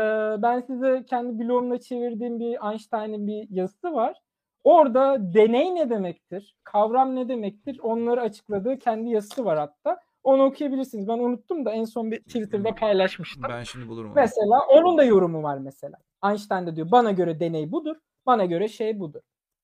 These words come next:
Speaker 1: Hocam ben, e, kısaca şu şey vardı ya, yazı vardı ya, bitmeden, e, bir bu-, bir saat on beş dakika mı oldu? Herhalde
Speaker 2: Tamam,
Speaker 1: öyle.
Speaker 2: devam, devam edebiliriz, devam ederiz. Tabii, tabii.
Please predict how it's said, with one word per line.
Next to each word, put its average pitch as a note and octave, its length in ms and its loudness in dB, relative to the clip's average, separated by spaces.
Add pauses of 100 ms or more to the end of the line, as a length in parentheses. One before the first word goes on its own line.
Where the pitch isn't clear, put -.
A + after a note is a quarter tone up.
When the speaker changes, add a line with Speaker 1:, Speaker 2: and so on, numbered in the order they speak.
(560)
Speaker 1:
Hocam F4+ 340 4
ben, F4+ 280 2
e, C4+ 240 0
kısaca F4+ 380 -4
şu E4 140 -10
şey D#4+ 280 -4
vardı D#4 280 4
ya, C4 120 0
yazı G3+ 420 0
vardı A#3+ 320 4
ya, F#3 140 -4
bitmeden, A3+ 640 -6 (320)
e, F#3+ 40 -4 (640)
bir G3+ 200 -4
bu-, A#3+ 160 -6 (120)
bir A3 160 -8
saat B3+ 340 0
on A#3+ 180 -2
beş A#3 200 -4
dakika A3+ 260 -2
mı F3+ 160 -4
oldu? C#3+ 260 -10 (180)
Herhalde E3 380 0
Speaker 2:
Tamam, A3 160 2
Speaker 1:
öyle. A#3 100 0
Speaker 2:
devam, A3+ 140 -2
devam G3+ 200 0
edebiliriz, G#3+ 360 -2
devam E3 200 -4
ederiz. F3 440 -12
Tabii, E3 160 -10
tabii. E3 180 -16